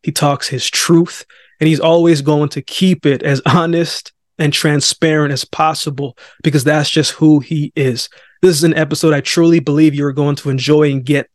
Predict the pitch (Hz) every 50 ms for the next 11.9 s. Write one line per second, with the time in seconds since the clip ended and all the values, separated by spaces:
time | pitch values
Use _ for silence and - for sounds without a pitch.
0 | _ - 143 131 131 143 139 135 - - - - - - - 165 170 165 165 170
1 | 170 - 160 147 147 160 160 - 160 143 - - 165 160 160 156 151 - - -
2 | 135 127 - - 185 185 170 156 143 131 135 135 143 135 - - 170 180 196 170
3 | 156 147 - - - 165 156 143 139 147 151 143 - - 151 135 - 143 127 -
4 | - 127 - - - _ _ _ - _ _ _ _ _ _ _ _ 151 123 120
5 | 156 156 139 120 117 - _ _ _ _ _ _ _ _ _ _ _ _ _ _
6 | _ - 165 170 170 - - 180 175 - - 151 143 - 170 170 160 170 165 160
7 | 165 160 151 151 147 143 135 139 143 143 135 131 - 139 131 135 151 156 - -
8 | - 165 160 156 156 - _ _ _ _ _ _ - - 151 131 127 - - -
9 | 165 160 165 165 - 175 156 156 151 147 135 135 131 131 135 170 190 190 185 185
10 | 180 - - - _ _ _ _ _ _ _ _ _ _ _ - - 160 156 156
11 | 151 - 165 156 147 143 - 147 147 143 143 139 131 127 - - -